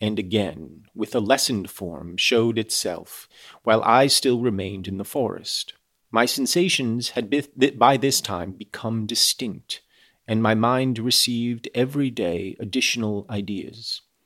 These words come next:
My eyes became accustomed to the light and to perceive objects in their right forms. I distinguished the insect from the herb, and by degrees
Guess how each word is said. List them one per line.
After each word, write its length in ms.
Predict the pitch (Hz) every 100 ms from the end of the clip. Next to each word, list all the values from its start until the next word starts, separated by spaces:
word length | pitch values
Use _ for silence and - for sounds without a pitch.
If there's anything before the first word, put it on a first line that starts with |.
| _
My 180 | 110 113 110
eyes 440 | 120 120 120 110
became 360 | - - 123 110
accustomed 680 | - - 139 - 113 107 101
to 100 | -
the 100 | 87
light 500 | 104 139 135 - - _ _ -
and 120 | 110
to 80 | -
perceive 600 | 117 - - 135 131 127 -
objects 760 | 107 110 - 98 - - - -
in 160 | 107 104
their 160 | 104
right 420 | 90 87 95 101 -
forms. 800 | - - 90 64 58 - - - - _ _ _ _ -
I 120 | 107
distinguished 880 | 104 113 - 143 117 110 104 - - -
the 80 |
insect 720 | - 139 127 - 67 - - -
from 280 | - 101 95
the 120 | 92
herb, 420 | 113 95 62 - _ _ - _ -
and 180 | 107
by 160 | 104 98
degrees 760 | 95 87 143 170 104 110 147